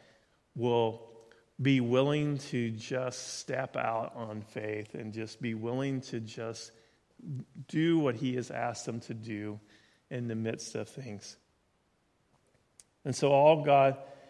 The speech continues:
wants to know is, is that do you trust him enough to let him work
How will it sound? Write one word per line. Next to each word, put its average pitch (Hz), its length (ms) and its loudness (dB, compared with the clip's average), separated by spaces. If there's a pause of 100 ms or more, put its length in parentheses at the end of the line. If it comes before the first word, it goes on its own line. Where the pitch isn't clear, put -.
(1300)
wants 139 520 0 (920)
to - 120 -6
know 131 300 6
is, 117 460 -2
is 117 180 -4
that 120 300 -2
do 120 80 -2
you 120 140 0
trust - 440 -4
him 196 140 0
enough 117 520 -2
to 120 140 -4
let 120 220 0
him 120 260 -2
work 120 300 -4